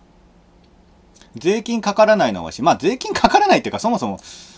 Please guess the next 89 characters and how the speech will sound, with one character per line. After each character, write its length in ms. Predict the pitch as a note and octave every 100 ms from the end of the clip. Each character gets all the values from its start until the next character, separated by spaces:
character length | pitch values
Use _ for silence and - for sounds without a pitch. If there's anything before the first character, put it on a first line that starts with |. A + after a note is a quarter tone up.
| -
あ 160 | G#2+ G#2
の、 100 | G2
宝 320 | - - G#4
く 80 | C3+
じ 80 | G#2+
五 160 | B2+
十 120 | C#3
パ 200 | G#3 C#4
ー 60 | C#4+
ぐ 80 | C4
ら 60 |
い 40 | B2
取 100 | A#2+
ら 100 | C#3
れ 80 | B2+
て 100 | G2+
る 80 |
か 80 | F2
ら、 40 | -
購 240 | - A#2+
入 120 | A2+
し 40 | -
た 140 | A#2
時-、 100 | A2+ -
時 140 | A#2+
点 180 | G2+ F2
で 80 | -
さ。 140 | - _ _ _ _ _
控 220 | - A#3+ C4+
除 100 | C#4+
率 240 | B2+ G2
が、 200 | F2+ E2+
控 140 | C#3
除 40 | D#3
率 40 |
っ 20 | -
て 40 | F2
い 40 |
う 20 |
か、 60 | -
還 180 | - A3+
元 80 | C4+
率 120 | G#3+
五 140 | A#2
十 100 | A2+
パ 200 | D3+ G3
ー 20 | D3
な 120 | F2
の 60 |
よ。 60 | C2+
だ 40 |
か 40 | - -
ら 100 | -
そ 120 | -
の 80 | A#3+
時 120 | F4+
点 140 | F#4+ D3
で 40 |
も 100 | A2
う 20 | G2+
そ 100 | E3
こ 100 | B3
で 120 | A#3+
税 140 | G3
金 200 | A3+ G#3+
取 100 | G3
ら 80 | G3
れ 80 | F#3+
て 80 | -
る 60 |
か 80 | -
ら 80 | D#2+
さ。 60 | - _ _
購 220 | - B3
入 80 | C#4
し 60 | C4
た 100 | C4
時 100 | B3
点 220 | D3 G#2+
で 260 | G#2+ G2
税 200 | F#2 B2
金 140 | C3 C3
取 140 | B2
ら 60 | C3+
れ 60 |
て 100 | G#2
ん 60 | D#2
の 40 |
よ。 60 | -